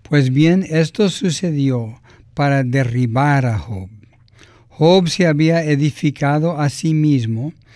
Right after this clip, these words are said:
a fin de ser un hombre de gran integridad y perfección moral. Nadie en el mundo era mejor que él.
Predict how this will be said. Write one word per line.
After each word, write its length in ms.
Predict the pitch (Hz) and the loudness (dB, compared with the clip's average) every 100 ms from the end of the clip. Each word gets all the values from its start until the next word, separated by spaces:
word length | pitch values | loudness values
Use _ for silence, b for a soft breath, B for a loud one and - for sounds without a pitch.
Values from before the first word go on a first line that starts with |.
| B B - | B B -4
a 180 | 135 135 | -2 -2
fin 300 | - 156 160 | 2 2 4
de 120 | 170 | 2
ser 360 | - 147 151 | 0 0 2
un 120 | 170 156 | 2 2
hombre 460 | 143 156 170 185 | 2 2 0 0
de 160 | 147 135 | 0 -2
gran 460 | 127 127 143 180 147 | 0 -2 -2 -2 -2
integridad 880 | 165 139 143 127 120 117 120 156 190 175 b b b | -2 0 -2 -2 -2 -2 -2 -2 -4 -8 b b b
y 180 | 156 147 | 0 0
perfección 960 | - 175 190 - 180 - - 156 160 143 | 0 0 0 0 -6 -6 -2 0 0 -2
moral. 540 | 131 120 104 98 104 _ _ b b b b b b b - | -2 -6 -8 -12 -16 _ _ b b b b b b b 0
Nadie 720 | 151 175 196 202 202 208 156 | 4 6 4 4 4 2 0
en 100 | 147 | 2
el 120 | 135 | 2
mundo 520 | 135 175 202 147 143 143 | 2 4 2 2 -2 -2
era 260 | 139 139 | -2 0
mejor 380 | 131 117 131 143 | 0 0 -2 -4
que 340 | - 139 139 117 | -8 -10 -8 -8
él. 140 | 113 | -8